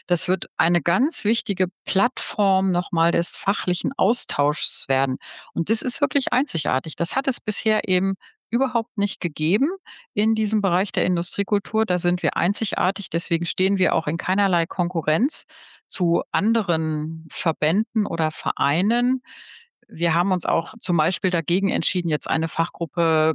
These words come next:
Bildung und Vermittlung einzurichten, weil so was gibt es zum Beispiel beim Deutschen Museumsbund auch. Und weil wir eben nicht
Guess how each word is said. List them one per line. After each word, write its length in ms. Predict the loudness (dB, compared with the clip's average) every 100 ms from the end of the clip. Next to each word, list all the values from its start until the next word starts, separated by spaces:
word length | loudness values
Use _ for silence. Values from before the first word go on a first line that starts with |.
| 0
Bildung 240 | -2 -2
und 160 | -4 -4
Vermittlung 480 | -4 -2 0 0 0
einzurichten, 720 | 0 0 0 0 -2 -2 -2 0
weil 120 | 0
so 120 | 0
was 180 | 0 0
gibt 220 | -6 0
es 240 | -2 0
zum 160 | -2 0
Beispiel 300 | 0 0 -2
beim 180 | -2 0
Deutschen 340 | 0 0 0
Museumsbund 640 | 0 2 2 0 -2 -6 0
auch. 240 | -2 -2
Und 180 | -8 -2
weil 220 | 0 2
wir 300 | 2 0 0 -6 -20 -20 _ _ _ _
eben 240 | 0 2 2
nicht 440 | 2 0 -6